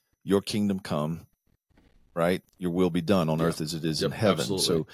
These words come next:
Speaker 1: I think anytime there's a miraculous healing, um, supernatural healing, and, and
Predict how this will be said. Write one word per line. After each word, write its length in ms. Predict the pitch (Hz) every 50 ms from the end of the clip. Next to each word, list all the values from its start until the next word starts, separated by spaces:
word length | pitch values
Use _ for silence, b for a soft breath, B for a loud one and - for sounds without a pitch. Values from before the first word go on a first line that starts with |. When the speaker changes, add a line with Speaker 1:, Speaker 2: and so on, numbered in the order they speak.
| B B B B B B
Speaker 1:
I 120 | - 120
think 240 | - 139 110 - -
anytime 500 | 107 123 147 156 - - 127 117 107 104
there's 200 | 95 90 87 92
a 220 | 82 80 78 78 73 - _ _ _
miraculous 760 | - 85 82 85 90 95 104 120 - - 87 76 69 67 -
healing, 500 | - - 80 71 69 - - - - - _ _ _ _ _ _ _ _ -
um, 640 | 78 78 76 73 73 71 71 69 69 69 69 - - _ _ _ _
supernatural 720 | - - - 127 107 - 92 87 87 87 87 - 82 76
healing, 420 | - 87 76 69 64 62 57 - - 110 _ _ _ _ -
and, 160 | 90 87 -
and 280 | - 92 92 92 85